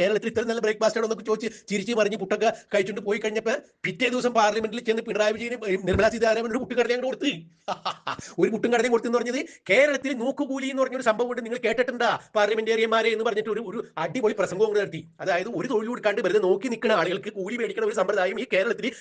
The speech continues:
തൊഴിലാളി വർഗ പാർട്ടി ഭരിക്കണ, സി പി എം ഭരിക്കണ കേരളത്തിൽ ഉണ്ടെന്ന് പറഞ്ഞ പാർലമെന്റിൽ പിണറായി വിജയൻ ഇട്ട് നാറ്റിച്ച് നാണം കെടുത്തി അങ്ങോട്ട് മെനകേടാക്കി കാട്ടിക്കളഞ്ഞ് പുട്ടും കടലും തവിടെയാണ് അങ്ങോട്ട് കൊടുത്തത്. അപ്പൊ ഒരു കാര്യം മനസ്സിലായി, സീരിയസ് ബോർഡ് ഇൻവെസ്റ്റിഗേഷൻ അന്വേഷണമൊന്നും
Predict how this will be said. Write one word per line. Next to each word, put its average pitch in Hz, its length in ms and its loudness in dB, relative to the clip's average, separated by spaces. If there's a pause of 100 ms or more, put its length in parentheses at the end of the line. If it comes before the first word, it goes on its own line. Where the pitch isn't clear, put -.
(160)
തൊഴിലാളി 240 300 2
വർഗ 240 200 -4
പാർട്ടി 190 280 -2
ഭരിക്കണ, 180 200 0 (240)
സി 202 140 2
പി 233 100 0
എം 233 80 -2
ഭരിക്കണ 196 260 -2
കേരളത്തിൽ 202 300 2
ഉണ്ടെന്ന് 196 200 -2
പറഞ്ഞ 190 220 -2
പാർലമെന്റിൽ 190 460 2
പിണറായി 185 280 4
വിജയൻ 208 180 -6
ഇട്ട് 208 180 -12
നാറ്റിച്ച് 214 460 0
നാണം 214 240 2
കെടുത്തി 240 220 -2
അങ്ങോട്ട് 247 360 -4
മെനകേടാക്കി 214 460 0
കാട്ടിക്കളഞ്ഞ് 262 420 0 (540)
പുട്ടും 165 220 -2
കടലും 254 200 -2
തവിടെയാണ് 220 260 6
അങ്ങോട്ട് 254 140 -2
കൊടുത്തത്. 214 240 -6 (840)
അപ്പൊ 240 100 2 (240)
ഒരു 226 100 2
കാര്യം 233 160 2
മനസ്സിലായി, 202 280 -2
സീരിയസ് 185 180 -2
ബോർഡ് 202 120 -2
ഇൻവെസ്റ്റിഗേഷൻ 214 400 0
അന്വേഷണമൊന്നും 202 380 0